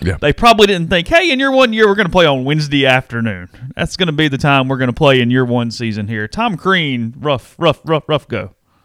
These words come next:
Speaker 1: It's really weird when you watch them and you look at some of their numbers and you look at what Edwards gives them and you look at what Rayshawn Hammonds gives them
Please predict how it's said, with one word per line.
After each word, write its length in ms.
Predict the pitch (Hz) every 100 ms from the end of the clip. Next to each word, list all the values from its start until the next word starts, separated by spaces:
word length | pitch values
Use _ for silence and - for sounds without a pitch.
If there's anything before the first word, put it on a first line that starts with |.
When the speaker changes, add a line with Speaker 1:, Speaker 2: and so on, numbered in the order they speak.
| _ _ _ - - -
Speaker 1:
It's 300 | 151 - -
really 320 | 131 180 185 165
weird 680 | 135 120 98 85 76 69 _ -
when 160 | 107
you 120 | 107
watch 360 | 101 107 98 -
them 420 | 95 85 78 73 _ _ _ _ -
and 120 | 95 101
you 80 |
look 200 | 104 110
at 100 | 107
some 180 | - 101
of 60 | 95
their 100 | 90
numbers 460 | 90 87 82 80
and 100 | 85
you 80 | 90
look 220 | 95 -
at 80 | 110
what 180 | 107 - 92
Edwards 420 | 101 92 90 -
gives 280 | 90 85 78
them 200 | 80 71
and 140 | 87
you 80 | 95
look 200 | 104 -
at 40 |
what 140 | 82 80
Rayshawn 460 | 101 104 117 101
Hammonds 400 | 95 104 98 82
gives 260 | 73 85 76
them 240 | 76 73